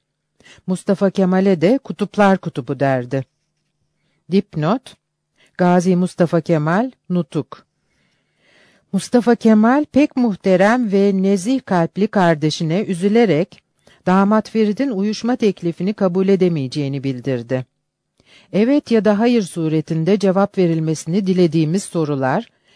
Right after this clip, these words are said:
ne yazık ki cevapsız kalmıştır. Azizim, Yedullahi fevka eydihim. Dipnot, Allah'ın eli her elin üstündedir.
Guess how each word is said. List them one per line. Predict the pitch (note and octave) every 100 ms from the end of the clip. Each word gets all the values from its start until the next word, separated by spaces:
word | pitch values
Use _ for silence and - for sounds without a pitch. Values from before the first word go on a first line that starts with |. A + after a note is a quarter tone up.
| -
ne | G#3+
yazık | C4+ A3+ E3 -
ki | A3
cevapsız | G3 F3+ E3+ - F3 -
kalmıştır. | D3 B2+ B2+ - - C3 - _ _ _ _ _ _ _ _ -
Azizim, | F3+ F#3 A#3+ A3+ D#3+ C3+ C#3 _ _ _ _ _ _ _ E3
Yedullahi | F#3+ G#3 A3 A3 A3+ A#3+ C4+ B3 A#3 A3+ - -
fevka | G3+ G3+ - G3+ G#3 G#3+
eydihim. | F#3 F#3+ E3 F#3 D3 B2+ B2 _ _ _ _ _ _ _ _ _ E3+
Dipnot, | A3 - D#3+ E3 B3+ - - _ -
Allah'ın | F3+ F#3+ G3 G#3+ B3
eli | F#3 E3 G#3 A#3
her | G#3 A#3
elin | F#3+ E3+ A3
üstündedir. | F3+ - F#3 E3 D#3+ B2 C3+ -